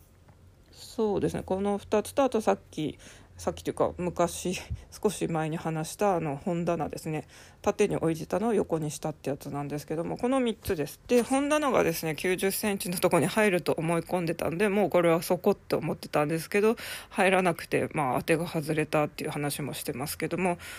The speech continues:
とですね、そのラダー、まあ、はしごみたいなやつと、あの、大きな鏡はですね、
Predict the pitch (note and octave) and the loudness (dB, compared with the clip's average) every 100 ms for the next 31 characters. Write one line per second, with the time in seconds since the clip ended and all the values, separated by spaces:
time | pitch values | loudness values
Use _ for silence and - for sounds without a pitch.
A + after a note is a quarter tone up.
0 | - - - C#4+ C#4 F#3 - F3 D3+ G#3 | -16 -16 0 4 6 4 2 0 2 2
1 | G#3 G#3 - - - - G#3+ G#3+ A3 G#3+ | 2 2 0 -12 -10 4 6 8 8 6
2 | - F#3+ C#3+ F3+ - E3+ F3+ F#3 F3 C3 | 4 0 0 0 0 0 0 2 4 4
3 | B2+ C#3+ - - F#3+ D#3 - - - - | 2 -4 -6 0 4 4 2 -14 -20 -20
4 | - - - - - - D3 C#3 - - | -20 -16 -14 -14 -8 -4 -2 -2 -6 -8
5 | - - F3 - - F#3 - E3+ F3+ F3+ | -14 -2 -2 0 0 0 4 4 6 6
6 | F3+ D3+ C#3+ E3 D#3+ | 4 4 2 0 -2